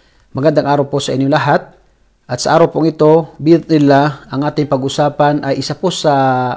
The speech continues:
mahalagang bagay na nais natin paalalahanan ang ating mga sarili, na ito ang mga payo sa ating mga kapatiran,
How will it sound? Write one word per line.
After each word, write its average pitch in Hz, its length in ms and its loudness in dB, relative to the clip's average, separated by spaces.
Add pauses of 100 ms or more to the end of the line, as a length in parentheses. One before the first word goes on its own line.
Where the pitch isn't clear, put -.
(120)
mahalagang 147 800 0 (320)
bagay 135 640 2 (840)
na 143 640 2
nais 165 320 -2
natin 151 400 0
paalalahanan 143 800 0
ang 135 160 -2
ating 135 220 -4
mga 123 200 -4
sarili, 147 540 0 (960)
na 151 80 2
ito 165 240 4
ang 160 320 4
mga 147 320 0
payo 139 720 2 (720)
sa 170 160 -2
ating 175 160 -2
mga 160 160 2
kapatiran, 147 800 2